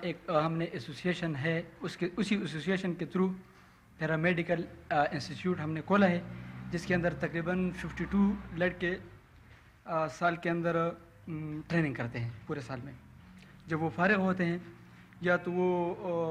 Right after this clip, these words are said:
آ، ڈسپنسر گورنمنٹ اس کو، آ، کر لیتے ہیں، آ، نوکری اس کو مل جاتی ہے، یا وہ فارغ ہو اپنا کاروبار کرتے ہوں تو انہی کو ہم،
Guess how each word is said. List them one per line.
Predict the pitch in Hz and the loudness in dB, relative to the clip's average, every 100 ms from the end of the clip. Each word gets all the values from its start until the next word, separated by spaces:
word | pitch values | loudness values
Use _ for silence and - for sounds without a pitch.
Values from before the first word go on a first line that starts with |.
| 165 | -2
آ، | 175 | -4
ڈسپنسر | 165 - 185 185 190 180 - 160 | -8 -6 -6 -2 -4 -6 -12 -4
گورنمنٹ | 170 170 175 165 | -2 0 -2 -4
اس | 160 - | -10 -6
کو، | 165 165 - - | -6 -6 -10 -14
آ، | - - - | -12 -10 -6
کر | 165 | -4
لیتے | 170 160 | -2 -2
ہیں، | 156 156 - - - - - - - | -4 -6 -14 -20 -20 -20 -20 -20 -16
آ، | 156 156 160 | -14 -12 -10
نوکری | 170 156 151 190 | -4 -2 0 -2
اس | - | -2
کو | 170 | -4
مل | 165 | 0
جاتی | 165 160 151 | 0 0 -4
ہے، | 147 - - - - - - - - | -6 -16 -20 -20 -20 -20 -20 -20 -16
یا | 143 143 180 180 180 | -8 0 2 2 0
وہ | 160 190 - - _ | -8 -8 -10 -18 _
فارغ | - 156 208 | -2 2 2
ہو | 180 190 | 2 0
اپنا | 202 190 | -2 -4
کاروبار | 170 165 165 202 | -6 -6 -4 -2
کرتے | 190 196 | -4 -4
ہوں | 180 180 - - - | -4 -4 -10 -20 -18
تو | - - | -18 -2
انہی | 233 233 | 2 4
کو | 196 170 | 2 -2
ہم، | 180 | -4